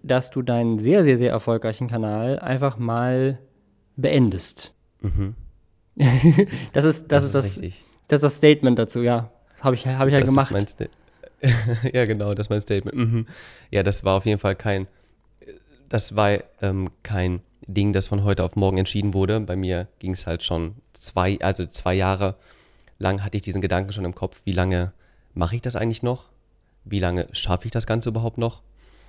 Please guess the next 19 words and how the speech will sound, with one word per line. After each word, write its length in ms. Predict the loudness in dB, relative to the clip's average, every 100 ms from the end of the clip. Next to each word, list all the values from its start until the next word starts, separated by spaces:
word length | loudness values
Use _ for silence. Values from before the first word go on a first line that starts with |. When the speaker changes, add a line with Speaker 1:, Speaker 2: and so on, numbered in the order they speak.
| -20 -8
Speaker 2:
Und 400 | -4 -2 -4 -10 _ -10
bis 140 | -4 -2
ich 120 | -2
dann 200 | 0 0
halt 280 | -2 -4 -8 -8
den 120 | -6
Abschluss 280 | -2 -2 -4
gefunden 420 | -6 -4 -2 -2
habe, 360 | 0 2 2 -2 -6 _
wo 160 | -4 -2
es 100 | 0
eigentlich 280 | 0 -2 -2
sogar 180 | -2
recht 220 | 0 -2 -2
gut 260 | -2 -2
lief 240 | -4 -4 -4
mit 140 | -6
dem 80 | -6
Kanal. 500 | -4 -6 -6 -8